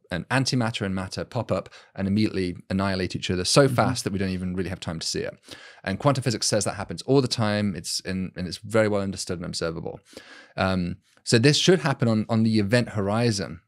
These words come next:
Speaker 1: of a black hole. So you've got this boundary. Everything on this side falls in, everything on the other side can escape, in principle. And a,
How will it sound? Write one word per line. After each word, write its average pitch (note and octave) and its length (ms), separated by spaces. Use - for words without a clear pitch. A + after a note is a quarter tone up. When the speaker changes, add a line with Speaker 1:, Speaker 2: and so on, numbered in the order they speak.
Speaker 1:
of G2+ 100
a G2 60
black G2 280
hole. G#2 300
So G#2+ 400
you've G#2+ 140
got C#3 100
this A2+ 120
boundary. G#2+ 680
Everything B2 320
on A2+ 80
this B2 160
side A2 200
falls G2+ 300
in, C3 240
everything G#2+ 340
on G2+ 100
the G2+ 100
other G#2 120
side G2 420
can F#2+ 120
escape, - 480
in G2+ 100
principle. - 520
And G#2+ 220
a, G#2+ 140